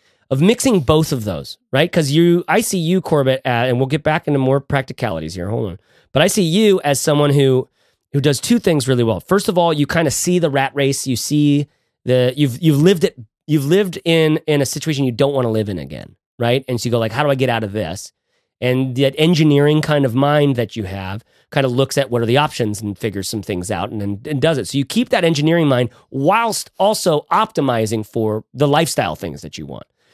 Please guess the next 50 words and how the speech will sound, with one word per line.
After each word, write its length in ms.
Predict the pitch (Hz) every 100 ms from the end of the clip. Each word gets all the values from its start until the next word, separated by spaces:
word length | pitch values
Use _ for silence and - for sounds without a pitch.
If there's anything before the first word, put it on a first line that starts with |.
| _
So 240 | - 147 156
at 140 | 160
the 100 | 151
same 300 | - 214 220
time, 380 | 214 240 285 220
though, 200 | 139 127
you 200 | 139 139
know 320 | 147 165 160
you're 140 | 143 139
drawn 340 | 123 139 131
to, 80 | 127
like, 180 | 127 110 -
you 100 | 131
wanna 120 | 127
do 160 | 107 110
something. 560 | - 98 92 82 80 _ _ _ _
Uh, 340 | - 113 107 110
there's 160 | 147 139
a, 80 | 151
there's, 380 | 143 135 120 - _ _ _ _ _
it's 120 | - 254
not 120 | 277
that, 140 | 220
and 80 | 180
I 40 | 233
don't 80 | 277
even 120 | 233
see 180 | - 220
you, 120 | 196
uh, 280 | 175 165 165
uh, 40 |
would 120 | 165 165
you 60 |
say 160 | 175 185
that 120 | 160
you 140 | 147
want 300 | 139 139 170
to 80 | 170
do 180 | 131 156
something 380 | - 147 135 123
big 300 | 120 147 156
so 160 | -
much 180 | 131 120
as 120 | 123 135
you 60 |
just 160 | 165 -
wanna 120 | 147
support 320 | 123 123 131
your 120 | 127 113
life? 400 | 170 127 -